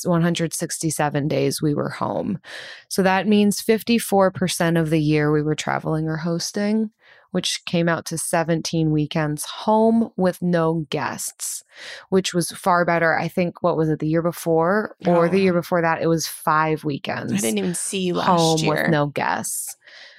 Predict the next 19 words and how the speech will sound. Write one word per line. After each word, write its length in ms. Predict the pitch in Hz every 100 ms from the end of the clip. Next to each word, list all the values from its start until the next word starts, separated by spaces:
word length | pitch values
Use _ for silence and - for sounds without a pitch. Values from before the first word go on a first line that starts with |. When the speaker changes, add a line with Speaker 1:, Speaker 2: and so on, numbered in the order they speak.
| _
Speaker 1:
So 220 | - 196
seventeen, 1040 | - - 175 233 226 - 208 240 240 185 190
that 140 | 175 180
we 200 | 190 196
did 220 | 240 202
better. 520 | 170 185 233 - - - _ _ _ _ -
Oh, 180 | 202 202
just 320 | 226 220 -
a 100 | 190
little 580 | 185 190 233 277 330 320
over 360 | 294 277 269
half 320 | 240 214 208 -
the 140 | 220
year 280 | 185 156 -
we 160 | 190
were 160 | - 175
traveling 560 | - 180 170 170 165 165
or 120 | 160
hosting. 600 | 151 78 - - -